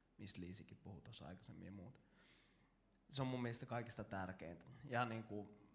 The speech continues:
sit täytyy muistaa, niinku lapsella on erilaisia kehitysvaiheita, niin puhuu sillä lapsen tasolla. Se ei ole millään tavalla alentavasti, vaan se jopa itse asiassa haastaa itseensä, että mitä mä voin sanottaa Jumalan rakkauden kolmevuotiaalle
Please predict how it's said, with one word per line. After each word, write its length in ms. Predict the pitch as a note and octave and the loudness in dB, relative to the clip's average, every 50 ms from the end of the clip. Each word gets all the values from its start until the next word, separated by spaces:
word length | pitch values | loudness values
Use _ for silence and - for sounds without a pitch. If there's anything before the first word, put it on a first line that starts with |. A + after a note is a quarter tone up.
| - - - | -14 -10 -6
sit 220 | - C3 A2+ - | -4 -4 -2 2
täytyy 320 | - A#2 A#2 A#2 A2+ A2+ | 4 4 4 4 2 0
muistaa, 480 | A2+ A2+ A#2 A2+ A2 G#2+ - - G#2+ G2+ | 0 0 0 0 0 0 -2 -2 -4 -6
niinku 260 | G2 G2+ G2+ G#2 G#2 | -6 -6 -6 -4 -2
lapsella 360 | G2 G2+ G#2+ - - A2 G#2 | -2 -2 -2 -2 -4 -4 -4
on 80 | G2 D#2+ | -4 -2
erilaisia 540 | F2 G#2+ A2 G2+ F#2+ F#2 F#2 G#2+ - G2+ F#2 | 0 0 0 0 0 -2 -2 -2 -2 -4 -4
kehitysvaiheita, 920 | - A2+ G#2 G#2+ F#2 - F#2 - - G2 F#2+ F#2+ F2+ F#2 G#2 A2 F#2+ - E2 | -2 -2 -2 -2 -2 -4 -6 -6 -4 -4 -2 -2 -2 -2 -4 -6 -6 -8 -8
niin 140 | F2+ G#2+ | -8 -8
puhuu 540 | - - F3+ D#3+ C#3 A2+ G2 F#2+ F2+ - - - - - - - - - - D#3 | -6 -6 -6 -6 -4 -4 -4 -4 -6 -6 -10 -16 -20 -20 -20 -20 -20 -20 -16 -14
sillä 260 | - - D3+ C#3 C#3+ | -10 -6 -4 -4 -2
lapsen 300 | D#3 D3 D3+ - B2 B2+ | -2 -4 -4 -4 -4 -2
tasolla. 440 | - G#2 G2 - - - A#1+ - G#2 - - - - - - _ _ - - - - | -2 -2 -2 -2 -4 -6 -10 -12 -12 -14 -18 -20 -20 -20 -20 _ _ -20 -20 -10 -4
Se 100 | - A#2+ | 0 2
ei 60 | A2 | 2
ole 80 | A2 | 2
millään 260 | A#2+ C3+ A#2+ A2 A2 G#2+ | 2 2 2 0 0 -2
tavalla 300 | A2+ G#2+ G#2+ A2 G#2+ - | -4 -2 -2 -2 -2 0
alentavasti, 680 | - C#3 B2+ A#2 G#2+ G2+ F#2+ F#2 A2 G#2+ - - G#2+ - | 2 2 2 0 0 -2 -6 -6 -6 -6 -6 -8 -8 -8
vaan 160 | G#2 G#2+ A2 | -8 -6 -6
se 80 | G#2+ | -6
jopa 200 | G#2 G#2 - G#2+ | -6 -6 -6 -6
itse 200 | F#2+ G2 - - | -6 -4 -4 -4
asiassa 140 | G#2+ - - | -4 -4 -4
haastaa 500 | G#2 A#2 A#2+ G#2+ A2 A2+ - - G#2 F2 | -2 -2 -2 -2 -2 -4 -4 -4 -6 -4
itseensä, 520 | D#2 F#2+ G#2+ - - - - E2+ A2+ - - | -4 -4 -4 -4 -6 -6 -6 -8 -10 -10 -12
että 140 | - - | -12 -12
mitä 200 | C#3+ E3 F#3 A#3+ | -10 -6 -4 -4
mä 120 | A3 E3+ C3+ | -4 -4 -2
voin 180 | B2 A#2 A2+ | -2 -2 -2
sanottaa 460 | A2+ - G2 G2+ G2 F2+ - - E2 D#2+ | -2 -2 -2 -2 -4 -6 -6 -6 -6 -4
Jumalan 380 | D#2 G2 G2 F#2+ F2 E2 E2 | -2 -2 -2 -2 -2 -2 -4
rakkauden 500 | E2 F2+ G2 - - - - - F2+ F#2 | -4 -6 -6 -8 -10 -10 -8 -8 -8 -8
kolmevuotiaalle 880 | - - - F#2 F2+ F2 F2 D#2+ - C2 C2+ - - - - - - | -8 -4 -2 -2 -2 -2 -4 -6 -6 -8 -10 -10 -10 -12 -12 -14 -16